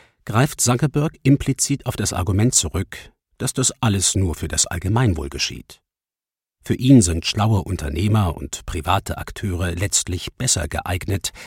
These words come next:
wichtige Entscheidungen zu treffen als demokratisch gewählte Regierungen. Die Tech-Branche fungiert als eine Art meritokratischer Filter, und diejenigen, die es dort an die Spitze schaffen,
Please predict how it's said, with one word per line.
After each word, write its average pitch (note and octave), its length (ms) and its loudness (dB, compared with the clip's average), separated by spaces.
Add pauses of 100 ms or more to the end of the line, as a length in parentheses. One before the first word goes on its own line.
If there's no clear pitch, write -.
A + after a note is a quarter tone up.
(100)
wichtige A#2+ 420 0
Entscheidungen F#2+ 560 0
zu - 140 -2
treffen G#2 480 -2
als A2 320 -4
demokratisch A#2+ 680 0
gewählte E2+ 380 -6
Regierungen. G2+ 640 -4 (1040)
Die C3+ 200 -2
Tech-Branche B2+ 640 2
fungiert B2 580 0
als - 180 -4
eine G2 260 0
Art G2 340 -4 (220)
meritokratischer A#2 1120 0
Filter, - 560 -6 (760)
und E2 240 -4
diejenigen, G#2 720 2
die E2 160 -4
es - 200 -4
dort A2+ 220 0
an F2 80 2
die D2+ 80 -4
Spitze - 400 -2
schaffen, F#2+ 440 0